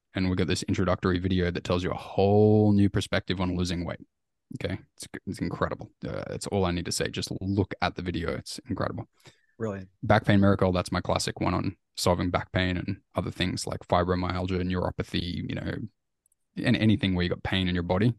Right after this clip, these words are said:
Speaker 1: That's the best thing on the planet for fixing that. Brad?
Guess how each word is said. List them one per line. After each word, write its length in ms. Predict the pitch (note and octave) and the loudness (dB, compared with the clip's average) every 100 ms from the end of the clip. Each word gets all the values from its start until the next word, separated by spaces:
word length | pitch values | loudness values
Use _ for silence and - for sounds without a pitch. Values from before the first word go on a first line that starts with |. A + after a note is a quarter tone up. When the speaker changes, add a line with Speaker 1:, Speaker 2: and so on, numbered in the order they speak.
| _ - | _ -8
Speaker 1:
That's 400 | F2+ - - - _ _ _ _ _ | -6 -4 -6 -10 _ _ _ _ _
the 160 | G#2 F2+ _ _ | -4 -4 _ _
best 200 | G#2 - | 0 2
thing 120 | G2 | 0
on 80 | F2+ | 0
the 80 | F2 | 0
planet 320 | - F2 F2+ _ _ _ | 0 0 -2 _ _ _
for 240 | - - - | -2 -2 -4
fixing 280 | - - - | -6 -4 -8
that. 120 | - _ _ _ _ _ _ _ _ _ _ _ _ _ _ _ _ _ _ - | -10 _ _ _ _ _ _ _ _ _ _ _ _ _ _ _ _ _ _ -2
Brad? 180 | G#2+ | -2